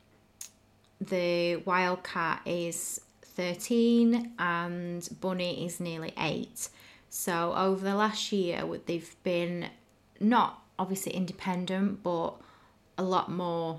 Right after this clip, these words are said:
independent, and they've not needed, like, constant supervision. They can do a lot more for themselves. Um, we can do more things as a family together,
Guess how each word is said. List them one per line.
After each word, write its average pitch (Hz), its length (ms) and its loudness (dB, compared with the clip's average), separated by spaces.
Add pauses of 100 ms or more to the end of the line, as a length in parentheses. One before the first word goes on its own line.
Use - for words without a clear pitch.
(160)
independent, 170 800 -4
and 165 180 -2
they've 160 160 -6
not 180 240 -4
needed, 170 640 -4 (180)
like, 160 220 -6
constant - 420 -10
supervision. 185 840 0
They 170 80 -2
can 170 180 -6
do 160 160 -2
a - 0 -
lot 165 220 -4
more 165 240 -2
for - 100 -12
themselves. 190 1000 0 (600)
Um, 170 460 -2
we 196 200 6
can 202 220 2
do 196 180 4
more 185 240 2
things 180 360 -4
as 165 120 -8
a 170 40 -8
family 208 440 2
together, 196 680 0